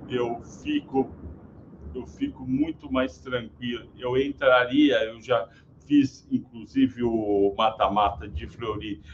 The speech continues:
com, é, Hermes Pardini, e Fleury ainda comprou, é, Hermes Pardini,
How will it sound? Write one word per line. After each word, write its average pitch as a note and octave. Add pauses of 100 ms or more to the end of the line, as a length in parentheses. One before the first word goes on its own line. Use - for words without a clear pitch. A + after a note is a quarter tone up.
(180)
com, B2+ (200)
é, B2
Hermes B2
Pardini, D3
e D#3
Fleury C#3+
ainda F3
comprou, C#3+
é, B2+
Hermes B2+
Pardini, -